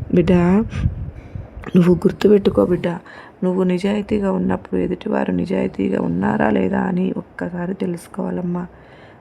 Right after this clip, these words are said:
లేదంటే నువ్వే మోసపోతావు, ఆపద కలుగుతుంది అన్న విషయాన్ని నువ్వు ఖచ్చితంగా ఆలోచించి నిర్ణయం తీసుకో.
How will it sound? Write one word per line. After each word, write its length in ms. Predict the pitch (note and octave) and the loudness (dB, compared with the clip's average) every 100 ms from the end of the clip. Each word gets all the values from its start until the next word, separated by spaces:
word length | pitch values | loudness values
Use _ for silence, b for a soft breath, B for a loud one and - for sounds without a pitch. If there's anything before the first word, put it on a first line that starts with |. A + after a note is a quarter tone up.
| - | -4
లేదంటే 480 | F3 F3 F3 F3+ F3 F#3 | 0 2 0 -2 -2 -2
నువ్వే 300 | F3 E3+ F#3 | -2 0 -2
మోసపోతావు, 800 | F3+ F3+ - - G3+ - F#3+ F#3 | -2 -4 -8 -10 -8 -6 -4 -4
ఆపద 340 | F3 F3 - | -6 -6 -6
కలుగుతుంది 680 | - F#3+ F3+ F#3+ F#3+ F3+ F#3 F#3+ | -4 -4 -2 -4 -2 -2 -2 -2
అన్న 260 | F3 E3 F3 E3+ B B B B B - | -2 -2 -4 -6 B B B B B -4
విషయాన్ని 600 | F3+ F#3+ F#3+ A3 G#3+ G#3 | -4 -4 -4 -2 0 0
నువ్వు 200 | F#3+ F3 | -2 -2
ఖచ్చితంగా 560 | - - - A3+ G#3 G3 | -6 -8 -10 -6 -4 -2
ఆలోచించి 520 | F3+ - G3 G3 G3+ | -2 -2 -4 -6 -4
నిర్ణయం 420 | F3+ E3+ E3+ F#3+ | -4 -2 -2 -2
తీసుకో. 400 | F3 - - - | -4 -8 -10 -14